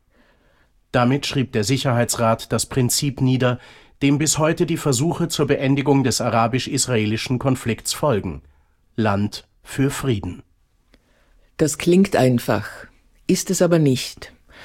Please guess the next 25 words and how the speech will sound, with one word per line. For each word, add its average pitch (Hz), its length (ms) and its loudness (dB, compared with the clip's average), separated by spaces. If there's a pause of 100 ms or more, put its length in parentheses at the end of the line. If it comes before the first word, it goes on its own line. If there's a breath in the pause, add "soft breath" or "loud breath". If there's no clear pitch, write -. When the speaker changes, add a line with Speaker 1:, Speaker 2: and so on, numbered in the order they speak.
(220 loud breath)
Speaker 2:
Das 180 180 2
fängt 220 220 6
schon 190 120 6
damit 165 360 4
an, 147 240 4
dass 156 160 2
bereits 147 420 2
seit 143 240 2
mehr 151 260 4
als 147 220 2
fünfzig - 540 0
Jahren 143 460 4
über 165 260 2
die 156 120 0
Bedeutung 151 680 2
der 135 140 4
recht - 280 -2
einfach 165 460 2
klingenden 156 580 2
Worte 147 460 2
von 143 240 0
Resolution 139 640 2
zweihundertzweiundvierzig 143 1120 2
gestritten 160 540 0
wird, 170 240 4